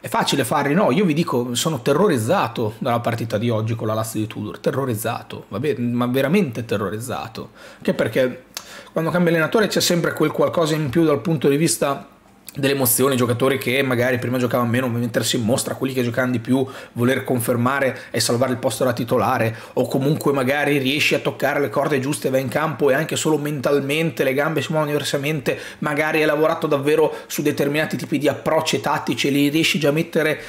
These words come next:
in evidenza. S-, sono terrorizzato. Sono terrorizzato perché noi siamo, mm, la solita minestra, anche un po' insipida, di quella cotta male, e dall'altra parte loro sono,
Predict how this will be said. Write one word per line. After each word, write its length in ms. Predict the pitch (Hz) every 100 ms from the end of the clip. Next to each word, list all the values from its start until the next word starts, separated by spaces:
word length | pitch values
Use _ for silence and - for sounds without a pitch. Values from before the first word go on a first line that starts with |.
| -
in 140 | 185 160
evidenza. 680 | 151 143 151 143 - 143 - - -
S-, 140 | - -
sono 220 | - 180
terrorizzato. 840 | 151 151 123 127 160 - - - - _ -
Sono 160 | 151
terrorizzato 600 | 123 147 123 120 160 -
perché 400 | 113 107 135 123
noi 320 | 123 175 202 117
siamo, 720 | 135 127 123 120 117 110 - -
mm, 280 | 85 92 110
la 100 | 113
solita 380 | - 123 117 117
minestra, 720 | 113 104 104 - 131 170 156
anche 240 | 127 120
un 100 | 110
po' 120 | 113
insipida, 600 | 113 104 - 127 120 104
di 100 | 123
quella 280 | 113 123 110
cotta 320 | - 117 -
male, 480 | 120 110 98 127 202 - - - -
e 80 | 123
dall'altra 380 | 123 131 -
parte 320 | - 131 175 123
loro 180 | 95
sono, 640 | 87 - 107 151 117 104